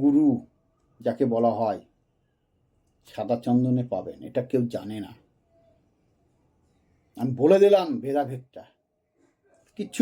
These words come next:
বলেছি যে আমি আপনাদেরকে কথা দিচ্ছি, কিচ্ছু লুকাবো না, লুকাইনি। এই গোনা সমস্ত কিছু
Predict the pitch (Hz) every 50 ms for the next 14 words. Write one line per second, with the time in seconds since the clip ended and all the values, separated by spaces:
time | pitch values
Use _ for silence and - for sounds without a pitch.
0 | 214 202 214 220 214 220 220 214 233 233 247 240 214 202 208 208 196 202 214 208
1 | 220 214 208 196 196 202 202 220 196 190 226 226 - 233 233 - - 226 208 196
2 | 196 214 208 220 220 226 233 262 277 - _ _ _ _ _ _ _ - 247 139
3 | 127 131 113 98 - - - _ _ _ _ _ _ _ _ _ _ _ _ _
4 | _ _ _ _ _ _ _ _ _ _ _ _ - - _ _ _ - 190 233
5 | 285 277 269 294 294 294 - - - 240 262 269 269 - 277 269 277 277 240 -
6 | - 269 226 262 - 240